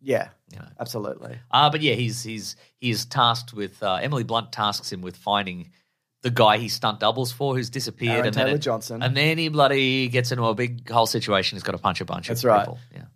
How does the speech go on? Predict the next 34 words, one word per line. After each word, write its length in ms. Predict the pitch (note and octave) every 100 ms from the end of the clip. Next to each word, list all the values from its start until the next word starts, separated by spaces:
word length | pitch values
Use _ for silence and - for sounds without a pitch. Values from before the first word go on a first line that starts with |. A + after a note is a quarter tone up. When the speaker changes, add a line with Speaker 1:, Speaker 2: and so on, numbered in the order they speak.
| _
Speaker 1:
What 100 | D#3
did 60 | D3+
he 40 |
say? 120 | C#3+ A#2
There's 160 | A#2+
a 20 | B2+
moment 180 | A#2+
where 60 | A2+
he's 80 | A2+
like, 120 | A2
"I 20 |
had 100 | A2+
to 60 | A2
John 260 | G#2 G#2+ G#2
Wick 160 | G2+
a 60 | G#2+
bunch 240 | G2 F#2+
of 80 | G2
dudes," 260 | G2 G2 G2+
or, 140 | -
or 80 | C3+
Speaker 2:
Yeah. 40 |
Speaker 1:
Jason 280 | C#3 C#3+ C#3+
Bourne 200 | B2 C#3+
a 40 | D3
bunch 220 | C#3+ C#3
of 80 | C#3
guys, 240 | C3+ C3+
Speaker 2:
John, 80 | C#3
Speaker 1:
or 20 |
Speaker 2:
yeah, 100 | C3+
Speaker 1:
whatever. 120 | C3+ C3+
Speaker 2:
that's 140 | C3+
right. 200 | G2 F2